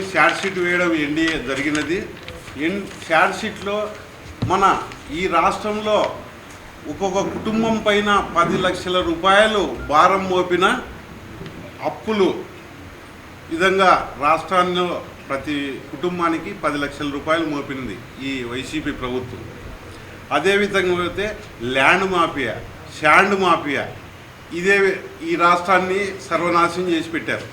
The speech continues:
పది సార్లు విద్యుత్ ఛార్జీలు ఈ రాష్ట్రంలో ఏ ప్రభుత్వం పెంచలేదు, కానీ పది సార్లు పెంచారు. ఈ వైసీపీ ప్రభుత్వం అంటే ఎంత అధ్వానంగా ఉందో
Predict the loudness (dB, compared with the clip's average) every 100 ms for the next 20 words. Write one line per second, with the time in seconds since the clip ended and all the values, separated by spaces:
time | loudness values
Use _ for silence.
0 | -16 -18 -4 0 0 0 2 6 6 4
1 | -2 -4 -6 -6 2 4 4 0 -2 -2
2 | 2 2 0 -2 -2 0 0 -2 -4 -4
3 | 0 0 2 2 2 2 2 2 2 2
4 | 2 0 0 0 0 -2 -2 -2 -2 0
5 | 2 2 0 -4 -4 -4 -4 -4 -6 -6
6 | -6 -6 -6 -8 -8 -8 -6 -6 -6 -6
7 | -6 -6 -6 -8 -6 -4 -4 -6 -12 -18
8 | -20 -20 -14 -12 -4 0 2 0 -2 -4